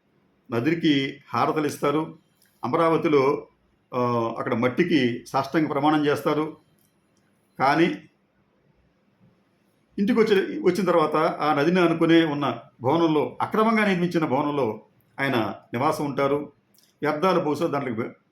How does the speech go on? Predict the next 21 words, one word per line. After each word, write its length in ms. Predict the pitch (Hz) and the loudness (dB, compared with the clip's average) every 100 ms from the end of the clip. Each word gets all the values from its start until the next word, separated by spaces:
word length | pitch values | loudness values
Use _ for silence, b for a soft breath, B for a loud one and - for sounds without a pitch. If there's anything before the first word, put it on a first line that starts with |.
| - | -4
పోస్తూ 260 | 147 143 170 | -4 -2 -2
ఉంటారు. 500 | 147 143 143 143 143 b b b | -2 -4 -4 -4 -8 b b b
అంటే 420 | 113 190 202 - - b b b - | 0 2 2 -2 -10 b b b -6
ఇవన్నీ 300 | 233 233 330 | 0 2 4
కూడా 200 | 302 285 254 | 2 4 2
చూస్తూ 180 | 220 220 | 2 0
ఉంటుంటే 640 | 202 180 175 160 160 190 - _ _ _ _ - _ _ _ _ _ - | -2 0 2 2 2 0 -10 _ _ _ _ -20 _ _ _ _ _ -4
ఈ 140 | 233 277 | 0 2
రాజకీయ 500 | 240 240 214 214 180 | 4 4 2 2 4
నాయకులు 580 | 156 139 143 139 123 - _ _ _ _ _ _ _ 113 | 4 2 2 0 -2 -10 _ _ _ _ _ _ _ -8
ఎవ్వరు 580 | 113 147 156 190 220 220 | -6 -6 -4 0 2 2
ఏమనుకున్నప్పటికీ 960 | 170 190 202 190 180 175 165 170 151 | 2 2 2 0 -2 -2 -2 -4 -4
కూడా 280 | 143 151 151 | -2 -2 -2
మాకు 180 | 143 120 | -4 -8
సంబంధం 540 | - 143 160 151 143 | -8 -6 -6 -4 -4
లేదు, 140 | 143 185 | -4 -4
మేమేమి 460 | 156 113 151 196 | -4 -2 0 0
చేయాలనుకుంటే 560 | 180 170 160 151 147 185 | 0 2 2 0 -2 -2
అది 260 | 127 - | -2 -2
చేసి 160 | 165 156 | -2 -2
తీరతాం 640 | - 143 131 147 139 92 | -2 -2 0 0 0 -2